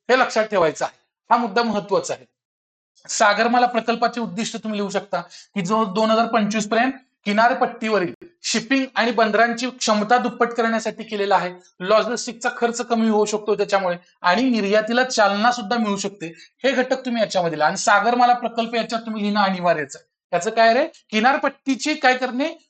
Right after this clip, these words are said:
अ, किनारपट्टीचं, अ, काय म्हणते त्याला, किनारपट्टीची प्रगती करून घेणे, त्याच्यावरती मग शिपिंग बोट्स असतील,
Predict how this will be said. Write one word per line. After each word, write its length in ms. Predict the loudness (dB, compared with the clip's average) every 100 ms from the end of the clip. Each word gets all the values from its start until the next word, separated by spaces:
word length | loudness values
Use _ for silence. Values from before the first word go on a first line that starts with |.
| _
अ, 180 | 0 0
किनारपट्टीचं, 840 | 0 2 2 2 -2 -4 -8 0 2 2
अ, 520 | 0 2 4 4 2 -2 _ _ _
काय 100 | 2
म्हणते 160 | 2 0
त्याला, 260 | 0 0 -4 _ _ -2
किनारपट्टीची 680 | 0 2 -2 -4 -8 -6
प्रगती 380 | 0 2 2 2
करून 240 | 0 0 0
घेणे, 180 | -2
त्याच्यावरती 400 | -2 0 0 0
मग 120 | -2 -2
शिपिंग 360 | -4 -2 -2
बोट्स 280 | 0 0 0
असतील, 380 | -4 -6 -8